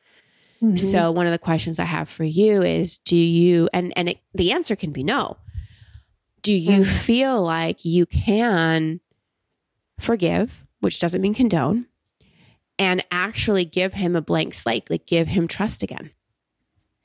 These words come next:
Speaker 1: I feel like I can on a mind level, on a body level. It's that triggered reaction that comes up in me and my
Speaker 2: Yeah.
Speaker 1: fight and flight takes over.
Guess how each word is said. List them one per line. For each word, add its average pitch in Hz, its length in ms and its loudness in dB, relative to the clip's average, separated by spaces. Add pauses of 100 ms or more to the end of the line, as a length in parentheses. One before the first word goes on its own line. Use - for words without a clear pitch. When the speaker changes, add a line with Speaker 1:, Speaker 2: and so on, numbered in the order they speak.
(680)
Speaker 1:
I 214 180 -4
feel 196 260 -2
like 208 200 -4
I 220 100 -2
can 180 440 -4
on 175 160 -2
a - 20 -2
mind 165 540 -2
level, 180 360 0
on 180 200 -2
a 165 40 -4
body 160 300 -2
level. 156 580 0
It's - 300 -6 (420)
that 165 220 -4
triggered 165 480 -4
reaction 160 520 -6
that 165 120 -16
comes 170 280 -8
up 175 200 -8
in 180 120 -2
me 165 180 -2
and 160 120 -4
my 165 100 -2
Speaker 2:
Yeah. 170 40 -4
Speaker 1:
fight 165 280 -4
and 165 140 -8
flight 165 280 -6
takes - 340 -8
over. - 340 -8